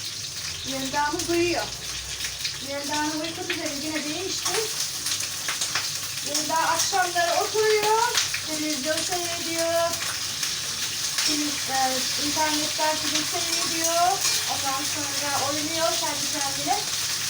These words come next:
Tabii ki ben de onu bekliyorum yani o saate kadar. Ne zaman Yelda yattı ben öyle yatıyorum. Ya babası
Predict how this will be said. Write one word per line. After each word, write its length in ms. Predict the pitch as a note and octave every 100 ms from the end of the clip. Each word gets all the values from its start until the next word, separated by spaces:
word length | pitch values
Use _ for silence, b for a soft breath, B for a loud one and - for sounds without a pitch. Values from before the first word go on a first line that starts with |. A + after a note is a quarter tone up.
| - - - - -
Tabii 260 | D4+ E4
ki 60 | D#4+
ben 260 | D4 D4 D4
de 40 |
onu 240 | D4 D4 C#4
bekliyorum 540 | D4 - D#4 D4+ C#4 A#3
yani 200 | A3+ A3+
o 120 | A3+ A#3
saate 340 | B3+ A#3 A3+ A3+
kadar. 380 | A#3+ C#4+ F#4 F4+
Ne 100 | D#4
zaman 300 | D#4 C#4+ C4+ C4
Yelda 280 | A#3 A#3 A3+
yattı 360 | A3+ A#3+ - -
ben 180 | D#4 D4 C#4
öyle 140 | C#4
yatıyorum. 500 | C#4 C#4 F4+ F4+ F#4+ E4+
Ya 100 | D#4 C#4+
babası 320 | B3+ C#4 C#4